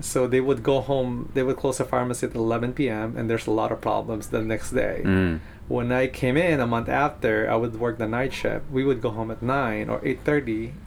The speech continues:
Speaker 1: and there's no problem the next day.
Speaker 2: Mm-hmm.
Speaker 1: So my boss would never let me go.
Speaker 2: Mm.
Speaker 1: So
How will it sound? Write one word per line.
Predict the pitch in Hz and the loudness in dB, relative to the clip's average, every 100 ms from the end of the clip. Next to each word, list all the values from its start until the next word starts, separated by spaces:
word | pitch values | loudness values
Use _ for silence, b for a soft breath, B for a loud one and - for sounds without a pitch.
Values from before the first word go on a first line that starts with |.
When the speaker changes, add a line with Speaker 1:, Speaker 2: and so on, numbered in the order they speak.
| - | 0
Speaker 1:
and | 151 127 | 2 2
there's | 117 - | 0 -2
no | 113 | -4
problem | 110 107 107 | -2 -2 -4
the | 110 | -6
next | 110 - | -8 -4
day. | 127 110 - | -2 0 2
Speaker 2:
Mm-hmm. | 101 92 95 98 | 2 4 0 -2
Speaker 1:
So | - 127 | -4 0
my | 120 | 0
boss | 110 151 156 | 2 2 2
would | 123 | 0
never | 117 117 107 | 0 0 0
let | 107 104 | -2 -2
me | 104 | -2
go. | 120 - - | 0 -2 0
Speaker 2:
Mm. | 101 90 76 - | 2 2 0 -6
Speaker 1:
So | - 131 120 - | -2 0 2 0